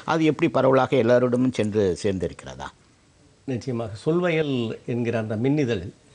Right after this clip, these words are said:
Speaker 2: ஒரு நெல்லை விளைவிக்கக்கூடிய வயல் எப்படி நெல்லை விளைவித்து மக்களுக்கு பயனுள்ளதாக இருக்கிறதோ, வயிற்றுக்கு சோறிடுகிறதோ, அதனைப் போல சொல்லை விளைவித்து மக்களுடைய அறிவு பசியை போக்குவதற்காக அந்த பெயரை சொல்வயல் என்று நாங்கள் பெயர் வைத்தோம்.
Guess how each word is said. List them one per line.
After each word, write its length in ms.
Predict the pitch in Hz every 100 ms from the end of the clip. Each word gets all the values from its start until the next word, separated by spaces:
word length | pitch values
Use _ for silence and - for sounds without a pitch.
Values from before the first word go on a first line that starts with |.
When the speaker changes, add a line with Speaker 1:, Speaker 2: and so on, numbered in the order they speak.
| - _ - _ _ _ _ _ _ -
Speaker 2:
ஒரு 340 | 147 123 113
நெல்லை 420 | 127 175 214 196
விளைவிக்கக்கூடிய 880 | 135 147 156 139 127 - 113 110 104
வயல் 380 | 117 131 107 - _ _ _ _ _
எப்படி 340 | 123 123 156 117
நெல்லை 320 | 120 139 139
விளைவித்து 500 | 117 120 120 113 147
மக்களுக்கு 460 | 113 - 135 113 151
பயனுள்ளதாக 640 | 117 127 117 113 107 107
இருக்கிறதோ, 520 | 101 - 92 101 78 - - - - - - - -
வயிற்றுக்கு 480 | 135 175 170 139 117
சோறிடுகிறதோ, 640 | 135 127 113 104 104 98 - - _ _ - _ -
அதனைப் 420 | 139 175 175 -
போல 460 | 160 160 104 123 - _ _ _ _ _ _ -
சொல்லை 540 | - - 208 240 220
விளைவித்து 760 | 170 180 170 147 - 214 220 -
மக்களுடைய 640 | 143 - 190 165 135 127
அறிவு 320 | 131 202 208
பசியை 360 | 160 147 139 123
போக்குவதற்காக 720 | 135 117 117 113 107 110 160
அந்த 180 | 135 104
பெயரை 280 | 127 131 110
சொல்வயல் 500 | - 151 143 120 123
என்று 220 | 110 127
நாங்கள் 260 | 117 101
பெயர் 260 | 92 107 107
வைத்தோம். 300 | 95 -